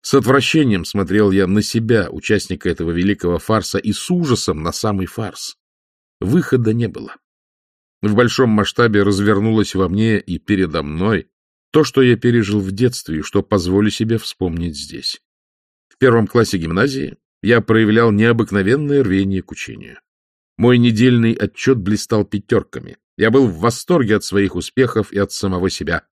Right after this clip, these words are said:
И, наконец, мне было поручено заниматься французским языком с моими товарищами-одноклассниками. Я увлёкся преподаванием и перестал учиться сам. Прошло некоторое время. Моих учеников вызывали к доске,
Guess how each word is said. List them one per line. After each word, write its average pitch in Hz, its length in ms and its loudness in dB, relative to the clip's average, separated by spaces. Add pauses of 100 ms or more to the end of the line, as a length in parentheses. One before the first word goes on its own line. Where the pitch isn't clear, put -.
(240)
И, 131 100 4
наконец, 143 480 2
мне 107 180 2
было 123 220 4
поручено 117 520 2
заниматься 110 560 0
французским 98 680 -4
языком 98 560 0
с - 100 -8
моими 113 300 0
товарищами-одноклассниками. 104 1800 -4 (540)
Я 113 140 4
увлёкся 107 420 4
преподаванием 107 760 -2 (160)
и 92 80 -4
перестал 107 420 0
учиться 147 480 -6
сам. 82 460 -12 (840)
Прошло 123 300 2
некоторое 190 400 2
время. 95 420 -2 (1300)
Моих 131 380 2
учеников 101 600 -2
вызывали 98 520 0
к 76 80 -10
доске, 110 500 -6